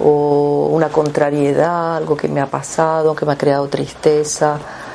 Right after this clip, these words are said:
o algún fallo que hice, eh, y me tal, y entonces eso lo también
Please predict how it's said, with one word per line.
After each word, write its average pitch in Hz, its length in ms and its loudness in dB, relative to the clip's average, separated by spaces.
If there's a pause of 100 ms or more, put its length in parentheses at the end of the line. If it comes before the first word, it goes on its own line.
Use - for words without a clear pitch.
(260)
o 151 200 4
algún 160 240 2
fallo 160 420 2
que 156 120 0
hice, 160 600 2 (560)
eh, 143 480 2
y 151 320 2
me 143 460 2
tal, 185 260 0
y 170 60 0
entonces 175 260 4
eso 202 300 0 (160)
lo 170 220 2 (580)
también 170 520 2